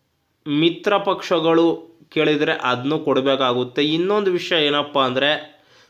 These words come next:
ಪ್ರಧಾನಮಂತ್ರಿ ಪಟ್ಟ ಕೂಡ ಕೇಳಿದರೆ ಕೇಳ್ತಾರೆ. ಪ್ರಧಾನಮಂತ್ರಿ ಪಟ್ಟ ಕೇಳಿದರೂ ಕೂಡ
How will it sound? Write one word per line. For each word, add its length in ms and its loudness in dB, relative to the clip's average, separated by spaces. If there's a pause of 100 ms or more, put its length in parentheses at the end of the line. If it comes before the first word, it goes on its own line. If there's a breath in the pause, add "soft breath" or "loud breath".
(160 soft breath)
ಪ್ರಧಾನಮಂತ್ರಿ 1080 2
ಪಟ್ಟ 400 -2
ಕೂಡ 400 0 (200)
ಕೇಳಿದರೆ 460 2
ಕೇಳ್ತಾರೆ. 920 0 (920 soft breath)
ಪ್ರಧಾನಮಂತ್ರಿ 880 0
ಪಟ್ಟ 360 -2 (380)
ಕೇಳಿದರೂ 720 4
ಕೂಡ 280 2